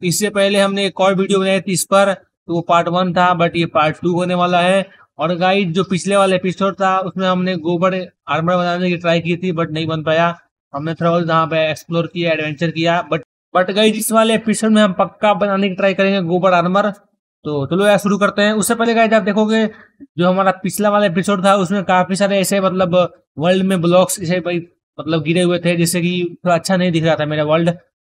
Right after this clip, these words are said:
So मैंने सब कुछ चेंज कर दिया है, थोड़ा बहुत अच्छा दिख रहा होगा आपको, होप। तो गाइस, जो गोबर आर्मर बनाने का जो रिक्वायरमेंट है, जो आइटम लगेंगे, वो मैंने already पहले से ही माइन करके रखा हुआ है। और मेरे को कुछ का दिक्कत होने वाली है, जैसे कि ये ना,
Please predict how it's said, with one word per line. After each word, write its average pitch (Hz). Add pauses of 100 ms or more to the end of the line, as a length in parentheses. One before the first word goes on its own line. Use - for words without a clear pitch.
(120)
So 190
मैंने 202
सब 196
कुछ 208
चेंज 202
कर 190
दिया 196
है, 202
थोड़ा 180
बहुत 175
अच्छा 170
दिख 165
रहा 170
होगा 160
आपको, 165
होप। 170 (280)
तो 190
गाइस, 202
जो 208
गोबर 175
आर्मर 170
बनाने 175
का 190
जो 180
रिक्वायरमेंट 175
है, 180
जो 175
आइटम 165
लगेंगे, 180 (320)
वो 165
मैंने 185
already 180
पहले 175
से 190
ही 190
माइन 175
करके 170
रखा 160
हुआ 175
है। 175 (420)
और 156
मेरे 180
को 190
कुछ 208
का 190
दिक्कत 190
होने 185
वाली 190
है, 185
जैसे 180
कि 180
ये 180
ना, 180